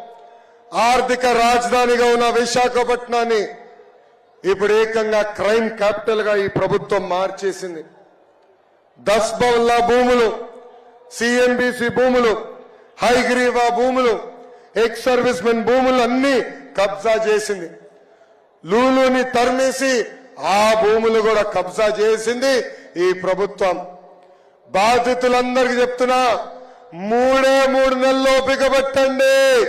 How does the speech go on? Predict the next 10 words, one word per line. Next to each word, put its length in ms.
తెలుగుదేశం 840
జనసేన 720
ప్రభుత్వం 680
వస్తుంది. 920
తిరిగి 380
మీ 180
భూములు 840
మీకు 320
అందించే 520
బాధ్యత 540